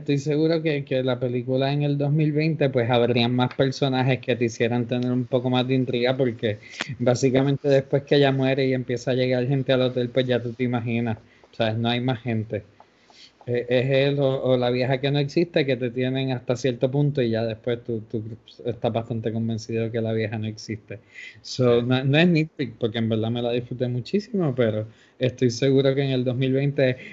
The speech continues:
Speaker 1: hubiese salido algún personaje, algún fantasma, algún, eh, qué sé yo, vagabundo que hubiese caminado por el motel y que hubiese habido un personaje más o dos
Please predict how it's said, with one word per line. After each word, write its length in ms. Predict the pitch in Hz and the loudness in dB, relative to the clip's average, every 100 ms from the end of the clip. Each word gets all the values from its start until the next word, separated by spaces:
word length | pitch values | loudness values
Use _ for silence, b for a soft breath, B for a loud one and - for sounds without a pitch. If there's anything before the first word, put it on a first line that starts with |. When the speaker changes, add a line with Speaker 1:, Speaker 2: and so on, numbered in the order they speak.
| B | B
Speaker 1:
hubiese 400 | 127 123 120 131 | 4 4 2 -2
salido 440 | - 139 131 135 | 0 2 4 4
algún 300 | 135 127 135 | 4 4 0
personaje, 640 | 127 131 - 131 123 123 127 | 2 0 0 -2 0 0 0
algún 340 | 117 113 117 | -2 -2 -4
fantasma, 680 | 127 120 117 117 123 117 110 | -4 -4 -4 -4 -4 -2 0
algún, 540 | 110 110 113 113 113 B B 135 | -2 -2 -2 -2 -4 B B -8
eh, 360 | 113 113 113 107 | -2 0 0 -2
qué 120 | 117 | -4
sé 300 | 110 - 117 113 | -6 -2 -2 0
yo, 380 | 120 113 113 113 | 2 2 0 2
vagabundo 800 | 113 113 113 120 123 123 120 110 | 2 2 2 2 0 0 0 2
que 80 | |
hubiese 320 | 113 110 110 117 | 2 2 0 0
caminado 480 | 120 123 117 120 120 | 0 0 -2 -2 -2
por 160 | 123 | 0
el 100 | 120 | 0
motel 460 | 123 117 120 117 113 | 0 0 2 2 2
y 80 | 110 | 0
que 100 | 117 | 0
hubiese 280 | 113 110 | 0 0
habido 180 | 113 117 | 0 2
un 120 | 117 | 0
personaje 640 | 113 120 110 117 110 113 117 | 0 0 0 -2 -2 -2 -2
más 180 | 113 110 | -2 -2
o 140 | 117 | 0
dos 160 | 110 | 0